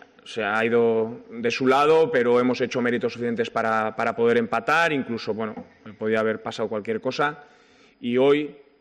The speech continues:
el equipo, eh, ha tenido concentración,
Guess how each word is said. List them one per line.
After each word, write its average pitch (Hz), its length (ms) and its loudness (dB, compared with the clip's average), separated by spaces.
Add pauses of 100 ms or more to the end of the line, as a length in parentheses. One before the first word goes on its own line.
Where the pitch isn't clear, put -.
(140)
el 117 140 -10
equipo, 120 640 -4 (380)
eh, 107 220 -10
ha 110 80 -8
tenido 110 600 -6 (480)
concentración, 123 800 -4